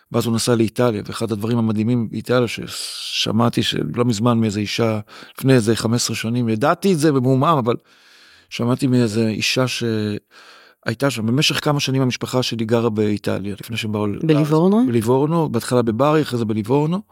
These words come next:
Speaker 1: סבא שלי ועוד השותף שלו היו האנשים היחידים שהיה להם כסף, למשפחות אחרות לא היה כסף. וסבא שלי במשך שנתיים אימן את המשפחות האחרות בכסף שלו. כלומר, והיא אמרה לי, האישה הזאת,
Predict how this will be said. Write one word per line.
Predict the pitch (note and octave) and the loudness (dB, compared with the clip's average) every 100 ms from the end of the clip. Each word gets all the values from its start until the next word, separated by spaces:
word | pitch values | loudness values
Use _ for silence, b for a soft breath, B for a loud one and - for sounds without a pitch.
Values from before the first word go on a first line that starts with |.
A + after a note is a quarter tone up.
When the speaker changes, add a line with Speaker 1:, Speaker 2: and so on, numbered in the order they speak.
| B B B B - | B B B B -8
Speaker 1:
סבא | - D3+ D3 | -2 0 2
שלי | - B2 B2 | 0 0 2
ועוד | A2+ A#2+ C#3 B2+ - - | 2 2 2 2 -2 -8
השותף | - - C3 | -6 0 -2
שלו | - A#2+ | 0 2
היו | B2 | 2
האנשים | B2 A2+ A#2+ | 2 0 -2
היחידים | A2+ - A2 G#2+ | -4 -4 -2 -2
שהיה | G#2+ G#2 | -2 -2
להם | G#2 | -4
כסף, | G2+ C3 - D3 - | 0 -2 0 -6 -4
למשפחות | A#2+ G#2+ G#2+ - B2 | -2 -2 -4 -2 -2
אחרות | - B2 A#2+ | 2 2 4
לא | A#2+ | 4
היה | A#2 | 2
כסף. | B2 B2+ - - b b b b b b b b b - | 0 -2 -6 -8 b b b b b b b b b -6
וסבא | A#2 E3 D#3+ | 0 0 0
שלי | - C#3 | 0 0
במשך | C#3 C#3+ - | 0 -2 -4
שנתיים | B2+ - C3+ B2 | -6 -2 0 2
אימן | A2+ A#2+ | 2 0
את | A#2 | -2
המשפחות | G#2+ - A#2 - - G#2 - | -6 -6 -8 -8 -8 -8 -6
האחרות | - - - B2 - - | -6 -4 -8 -6 -8 -10
בכסף | - - A#2 - | -8 -2 0 0
שלו. | - - - | -4 -4 -6
כלומר, | - - - A#2 | -6 -4 -2 -2
והיא | A#2 | -2
אמרה | A2+ C3+ | 2 2
לי, | C#3 | 2
האישה | A#2 B2+ | 2 0
הזאת, | C3 D#3 D#3+ | -2 -2 -6